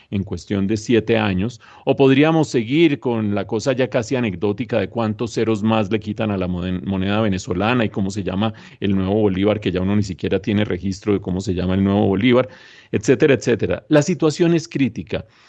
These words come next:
y en Venezuela saben que no obstante cualquier tipo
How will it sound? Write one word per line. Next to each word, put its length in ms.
y 140
en 140
Venezuela 760
saben 720
que 120
no 200
obstante 480
cualquier 420
tipo 500